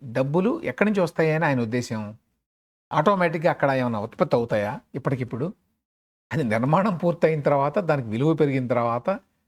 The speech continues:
అక్కడున్న భూమికి కూడా విలువ పెరుగుతుంది. దాని మీద వచ్చే ఆదాయంతోటి తీసుకున్న అప్పులు కడతాము అనేది కదా సింపుల్గా వాళ్ళు ఇచ్చిన వివరణ.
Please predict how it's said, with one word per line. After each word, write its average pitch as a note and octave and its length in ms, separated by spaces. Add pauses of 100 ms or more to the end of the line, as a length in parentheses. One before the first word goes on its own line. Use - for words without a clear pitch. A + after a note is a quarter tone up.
(300)
అక్కడున్న E3+ 360
భూమికి D#3 440
కూడా D#3+ 140
విలువ C3+ 280
పెరుగుతుంది. B2+ 520 (800)
దాని F#3+ 300
మీద G3+ 140
వచ్చే F#3+ 280
ఆదాయంతోటి D#3 800 (840)
తీసుకున్న G3+ 320
అప్పులు D#3+ 260
కడతాము A2+ 500 (800)
అనేది C#3+ 260
కదా B2+ 180
సింపుల్గా D3 480
వాళ్ళు B2+ 300
ఇచ్చిన A#2 240
వివరణ. G#2 380